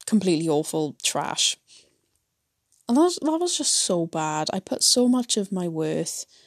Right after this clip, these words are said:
and my value in that, but it wasn't even necessarily the people liking it who were giving me value. It was how I perceived the likes and the comments. And I would turn that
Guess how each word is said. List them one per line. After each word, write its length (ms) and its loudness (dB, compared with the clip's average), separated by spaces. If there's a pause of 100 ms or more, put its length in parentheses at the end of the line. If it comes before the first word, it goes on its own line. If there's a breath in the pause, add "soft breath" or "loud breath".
(220 soft breath)
and 80 -4
my 140 0
value 460 -2
in 180 -2
that, 320 -6 (600)
but 300 2 (1500)
it 40 -4
wasn't 340 6
even 200 6
necessarily 1040 -2 (640)
the 60 -10
people 420 0
liking 480 0
it 280 0
who 120 -2
were 100 4
giving 300 4
me 120 6
value. 560 0 (520 soft breath)
It 100 0
was 140 2
how 240 2
I 100 4
perceived 840 2
the 100 -2
likes 300 -2
and 100 -4
the 60 -6
comments. 720 0 (1120)
And 640 0 (440)
I 160 2
would 260 -2
turn 380 -4
that 300 -6